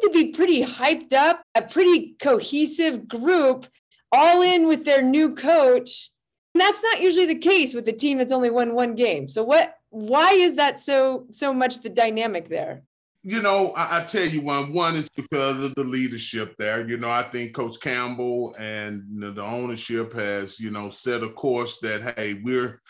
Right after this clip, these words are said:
Speaker 2: we're heading into the seas. You know, we don't wanna hear our rough the seas, you know, let's dock the boat. And that's
Speaker 1: Right.
Speaker 2: what they're attempting to do. I think, you know, one, anytime that you are a team and you've,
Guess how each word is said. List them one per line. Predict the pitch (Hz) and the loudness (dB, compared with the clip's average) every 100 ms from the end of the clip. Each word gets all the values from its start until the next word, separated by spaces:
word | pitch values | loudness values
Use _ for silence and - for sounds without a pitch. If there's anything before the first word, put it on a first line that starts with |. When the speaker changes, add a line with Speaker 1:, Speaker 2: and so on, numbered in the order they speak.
| - _ | -20 _
Speaker 2:
we're | 101 123 135 | -4 -2 0
heading | 127 139 127 123 120 117 107 95 _ | -2 -2 0 -2 -6 -10 -12 -18 _
into | 135 147 143 156 | -6 -4 -4 -6
the | 131 | -6
seas. | 127 143 135 113 101 87 | -6 -4 -4 -4 -8 -10
You | 107 | -10
know, | 107 107 | -8 -6
we | 120 | -4
don't | 120 131 | -4 -4
wanna | 131 | -4
hear | 127 139 | -6 -2
our | 131 131 | -2 -2
rough | 135 139 - | -2 -4 -6
the | 131 | -10
seas, | - 139 123 110 95 87 82 | -8 -6 -4 -6 -10 -16 -14
you | 104 | -12
know, | 98 104 | -10 -10
let's | 107 110 - | -8 -10 -10
dock | 104 117 120 - | -6 -4 -4 -8
the | 117 | -10
boat. | 110 139 98 - _ _ - - | -4 -4 -6 -12 _ _ -20 -14
And | 101 101 | -10 -6
that's | 113 127 | -6 -4
Speaker 1:
Right. | 160 | -4
Speaker 2:
what | 143 143 | -6 -2
they're | 139 135 139 | 0 0 -2
attempting | 160 143 147 135 | -6 -6 -6 -4
to | 131 | -4
do. | 127 151 104 82 _ _ - | -4 -2 -4 -8 _ _ -10
I | 110 | -8
think, | 117 139 131 127 - | -6 -6 -6 -6 -10
you | 127 | -6
know, | 123 120 | -4 -4
one, | 120 113 113 151 147 131 120 - | -4 -6 -6 -4 -2 -4 -6 -6
anytime | 175 175 170 135 135 135 | -4 -4 -6 -8 -6 -6
that | 120 113 - | -8 -10 -12
you | 147 147 135 117 | -10 -8 -10 -8
are | 123 127 117 | -6 -4 -6
a | 113 | -8
team | - 139 123 117 | -10 -8 -6 -6
and | 113 113 | -6 -8
you've, | 131 143 135 | -10 -10 -12